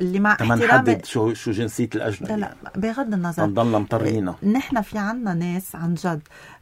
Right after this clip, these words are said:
Speaker 1: بتشتغل، كل العالم بتفكر إنه أجير وموظفينا لازم يكونوا قاعدين ورا المكاتب. وإنما في عنا اللي عم بينزل على
Speaker 2: على
Speaker 1: الجورة
Speaker 2: الأرض.
Speaker 1: وبيتعرض
Speaker 2: صح.
Speaker 1: للجور ليصلح خط تليفون، أو اللي بحط حياته تيطلع على عمود تيصلح، أو اللي بيروح بيشتغل بالمازوت لتصليح الموتورات،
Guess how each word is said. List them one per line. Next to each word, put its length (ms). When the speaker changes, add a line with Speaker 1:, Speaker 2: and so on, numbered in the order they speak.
Speaker 1:
بتشتغل، 500
كل 240
العالم 280
بتفكر 400
إنه 220
أجير 220
وموظفينا 560
لازم 220
يكونوا 260
قاعدين 240
ورا 200
المكاتب. 500
وإنما 420
في 180
عنا 360
اللي 140
عم 180
بينزل 340
على 140
Speaker 2:
على 240
Speaker 1:
الجورة 340
Speaker 2:
الأرض. 140
Speaker 1:
وبيتعرض 680
Speaker 2:
صح. 80
Speaker 1:
للجور 640
ليصلح 680
خط 320
تليفون، 400
أو 240
اللي 100
بحط 280
حياته 480
تيطلع 400
على 260
عمود 580
تيصلح، 640
أو 140
اللي 120
بيروح 360
بيشتغل 420
بالمازوت 600
لتصليح 520
الموتورات، 580